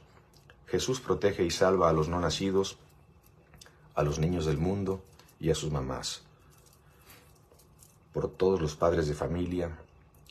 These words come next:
pidamos en este rosario. Por la paz en el mundo, por cada uno de sus países. Aquí hay gente de todo el mundo. Somos miles de personas en este momento, miles de personas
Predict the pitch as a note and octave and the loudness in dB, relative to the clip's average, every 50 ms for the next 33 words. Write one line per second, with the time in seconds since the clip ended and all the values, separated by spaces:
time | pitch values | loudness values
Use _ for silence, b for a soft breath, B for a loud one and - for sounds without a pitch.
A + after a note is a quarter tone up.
0 | - - - - - - D2+ D2+ D2+ D2+ D2+ D2+ D2+ - - C#2+ C#2+ - - - | -20 -20 -20 -20 -10 -6 -2 0 0 2 2 2 0 -2 -4 -4 -6 -6 -6 -6
1 | - C#2 - - C#2 C2+ - - - - - - - - - - _ _ - - | -6 -4 -4 -4 -4 -4 -6 -8 -10 -12 -16 -20 -20 -20 -20 -20 _ _ -20 -20
2 | - _ _ - - - - - _ - - - - - - - - - - - | -20 _ _ -20 -20 -20 -20 -20 _ -20 -20 -20 -20 -20 -20 -20 -20 -10 -4 -2
3 | E2+ D#2 D2+ D#2 D#2 - E2+ D#2 - D#2+ D2+ C#2+ D2 D#2 F2 G2 G2 F2+ - - | 0 2 2 2 2 2 0 0 0 0 0 2 2 2 2 2 0 -2 -4 -6
4 | - - - - - _ - - _ - _ - D#2 - - - - F#2+ F#2+ F#2 | -8 -10 -14 -20 -20 _ -20 -20 _ -20 _ -6 -6 -6 -6 -4 -2 0 0 2
5 | F#2 E2+ F2+ G2 G#2 F#2+ E2 D2 D#2+ D#2 - - - D2+ E2+ F2+ - - - - | 2 2 2 0 0 0 -2 -2 -4 -6 -6 -4 -2 -2 -2 -2 -4 -8 -10 -12
6 | - - - _ _ - - _ _ _ - _ _ - - - D#2 - - D#2+ | -14 -16 -18 _ _ -20 -20 _ _ _ -20 _ _ -16 -12 -10 -6 -2 -2 -2
7 | E2 D#2 - D#2+ D2+ D#2+ - F2+ E2+ D2+ C#2+ - C#2 C#2+ D2 D2 D2+ D#2+ F2+ E2+ | -2 0 -2 -2 -2 -2 -2 -2 -2 -2 0 0 0 0 0 0 0 0 0 0
8 | D2+ D2 - - - - _ _ _ - - - - E2 E2 D#2+ D#2 E2 D#2 E2+ | -2 -4 -6 -10 -14 -20 _ _ _ -20 -8 -4 -2 0 0 0 -2 -2 0 0
9 | G2+ A#2 A#2 A2 F#2 E2+ D2+ - D#2+ - - F2 F#2+ F#2 - E2+ D#2 D#2 - - | 0 0 0 0 -2 -2 -2 -2 -4 -4 -2 -2 -2 -2 -2 -2 -4 -2 -2 -4
10 | E2 D#2 D2 - C3+ C#3 D2+ - - A#2 A#2+ - - - - - - - - F2+ | -4 -2 -2 -2 -2 -2 -2 -2 -4 -6 -6 -8 -14 -20 -20 -20 -20 -12 -6 -2
11 | F2+ G2 A2+ B2+ D3 D#3 E3 - - - - - - D#3+ D3 - - - - - | 0 2 2 2 2 0 0 -2 -4 -4 -6 -6 -6 -4 -4 -4 -6 -8 -10 -16